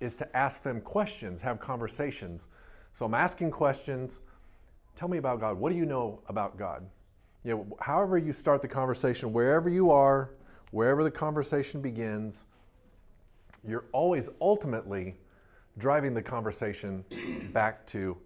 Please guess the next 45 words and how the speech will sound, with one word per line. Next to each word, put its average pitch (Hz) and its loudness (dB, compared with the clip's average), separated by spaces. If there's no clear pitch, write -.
"Tell 143 -10
me 151 -6
what 120 -8
you 104 -8
know 98 -4
about 85 -6
God. 73 -12
What, 143 -4
what 156 -2
do 180 0
you," 120 -2
because 127 -4
as 131 4
a 120 4
famous 160 0
man 131 -2
once 107 -2
said, 120 0
this 147 -4
is 107 -8
kind 98 -6
of 85 -6
my 87 -4
lead 90 -6
in 95 -4
to 104 -6
God. 95 -2
I 110 0
always 107 -4
use 101 -4
the 101 -6
A 101 -2
W 95 -6
Tozer 107 -4
opening 113 0
line 110 -2
from 104 -6
Knowledge 107 -2
of 107 0
the 98 -2
Holy. 113 -4
A 127 -2
W 127 0
Tozer 143 0
wrote, 110 2